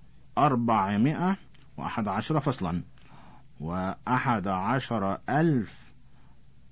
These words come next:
طالبة، وثلاثمائة وإحدى وثمانين، وخمسمائة وخمسة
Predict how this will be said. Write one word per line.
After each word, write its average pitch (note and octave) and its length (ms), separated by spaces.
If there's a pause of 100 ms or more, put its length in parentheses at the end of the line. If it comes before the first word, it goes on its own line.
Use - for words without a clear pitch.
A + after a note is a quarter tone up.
(320)
طالبة، A2 640 (540)
وثلاثمائة A2+ 840 (440)
وإحدى G2+ 360
وثمانين، G#2+ 720 (640)
وخمسمائة C3+ 880 (720)
وخمسة A2+ 640